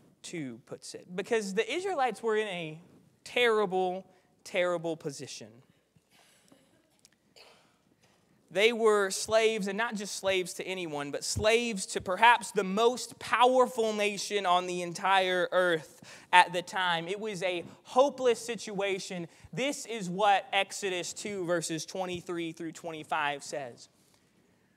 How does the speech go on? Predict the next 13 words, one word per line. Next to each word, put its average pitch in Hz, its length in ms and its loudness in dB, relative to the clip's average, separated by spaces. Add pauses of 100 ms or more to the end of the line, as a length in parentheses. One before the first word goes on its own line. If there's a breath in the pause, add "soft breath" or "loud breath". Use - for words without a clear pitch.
(240 soft breath)
"During 247 460 2
those 262 600 2
day, 165 420 -4
the, 190 400 -2
during 214 300 -4
those 226 260 2
many 220 240 -2
days, 185 380 2
the 156 100 -4
king 208 260 -6
of 185 80 -6
Egypt 170 320 -6
died, 151 520 4